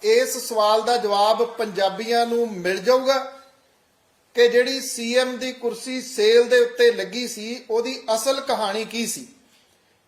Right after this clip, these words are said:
ਇਹ ਪੈਸੇ ਕਿੱਥੋਂ ਇਕੱਠੇ ਕੀਤੇ ਜਾਂਦੇ ਸੀ?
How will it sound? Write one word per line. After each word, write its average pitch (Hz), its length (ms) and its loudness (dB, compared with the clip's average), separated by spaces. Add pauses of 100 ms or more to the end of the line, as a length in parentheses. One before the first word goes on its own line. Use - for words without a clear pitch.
ਇਹ 254 100 4
ਪੈਸੇ 254 480 2 (180)
ਕਿੱਥੋਂ 285 500 2
ਇਕੱਠੇ - 880 -4
ਕੀਤੇ 254 380 0
ਜਾਂਦੇ 208 260 0
ਸੀ? - 100 -10